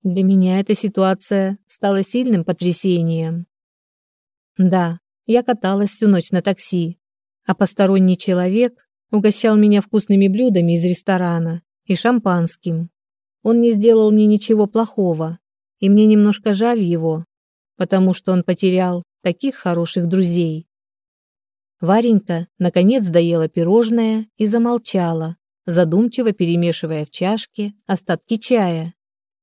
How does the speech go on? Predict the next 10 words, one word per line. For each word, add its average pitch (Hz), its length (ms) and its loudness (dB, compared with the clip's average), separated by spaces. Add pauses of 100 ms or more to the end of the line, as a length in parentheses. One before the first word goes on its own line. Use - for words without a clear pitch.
(200)
А 175 120 0
Иннокентий 175 840 0 (300)
с - 120 -12
удовольствием 208 640 0
рассматривал 175 800 -2 (220)
ее 180 200 2
раскрасневшееся 175 920 -2
лицо 214 540 -2 (500)
и 180 100 0
думал, 180 540 2